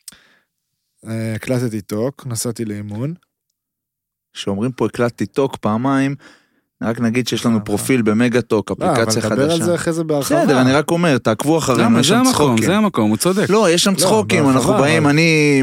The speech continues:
Speaker 2: אני מתפעל את הפרופיל, בר שולח לי מדי פעם, אה, טוקים שלו.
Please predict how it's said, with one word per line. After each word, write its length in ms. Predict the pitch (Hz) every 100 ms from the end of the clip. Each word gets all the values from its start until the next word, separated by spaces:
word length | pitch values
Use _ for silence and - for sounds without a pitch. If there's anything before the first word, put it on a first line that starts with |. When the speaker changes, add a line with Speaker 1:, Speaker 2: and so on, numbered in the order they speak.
| 127
Speaker 2:
אני 200 | 131 156
מתפעל 320 | 170 147 - 143
את 100 | 143
הפרופיל, 600 | - 110 - 139 123 113
בר 200 | 120 120
שולח 400 | - 117 117 117
לי 60 |
מדי 200 | 104 107
פעם, 340 | 104 117 107 104
אה, 160 | 101 98
טוקים 300 | 95 110 110
שלו. 400 | 98 101 113 120